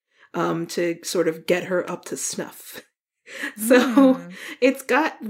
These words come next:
Speaker 1: it's got a lot of the elements of the story, and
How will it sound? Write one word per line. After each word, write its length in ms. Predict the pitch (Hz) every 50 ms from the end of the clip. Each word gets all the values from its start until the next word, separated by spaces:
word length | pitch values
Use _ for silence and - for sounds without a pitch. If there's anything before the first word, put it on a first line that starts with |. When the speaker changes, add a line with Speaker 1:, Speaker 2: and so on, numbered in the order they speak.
| 196 - _
Speaker 1:
it's 200 | - 214 220 -
got 220 | - - 202 233 254
a 40 | 247
lot 240 | 233 196 185 196 208
of 100 | 226 208
the 140 | 202 175 -
elements 680 | 190 190 208 208 196 185 175 151 156 170 160 - - -
of 260 | - 185 185 180 180 175
the 100 | 175 180
story, 800 | - - - - 247 240 214 196 185 175 175 175 170 175 - -
and 480 | 190 185 185 185 185 180 175 175 170